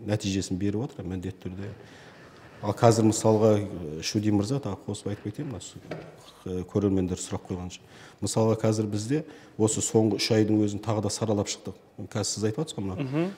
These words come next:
Speaker 1: ә, жол көлік оқиғасын, мысалы, қырық жеті пайызға кеміттік. Ә, ә, нені, мал ұрлығын, мысалға,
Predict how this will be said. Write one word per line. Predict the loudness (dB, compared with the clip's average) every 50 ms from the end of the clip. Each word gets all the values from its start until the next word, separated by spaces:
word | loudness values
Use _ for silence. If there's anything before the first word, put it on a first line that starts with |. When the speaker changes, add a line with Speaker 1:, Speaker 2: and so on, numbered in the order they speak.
| -14 -16 -12
Speaker 1:
ә, | -10 -8 -6 -6 -6 0
жол | 2 2 2
көлік | 6 6 6 6 8 6 6
оқиғасын, | 6 4 4 4 4 4 4 0
мысалы, | 0 2 2 2 2 2
қырық | 2 2 2 4
жеті | 4 4 2 4
пайызға | 4 4 4 4 2 -2 -6
кеміттік. | -6 -2 0 0 0 0 -4 -10 -12 -14 -14 -20 -20 -20 -20 -20 -20 -20 _ -6
Ә, | -4
ә, | -2 0 0 -2 -2 -4 -8 -12 -12 -12 -10 -8 -6 -6 -4 -2 -2 0 0 0 -2 -2 -2 -2
нені, | 0 2 4 4 4
мал | 6 8 8 10 10
ұрлығын, | 10 8 8 8 6 6 6 6 4 4
мысалға, | 2 0 0 0 2 2 2 2 2 2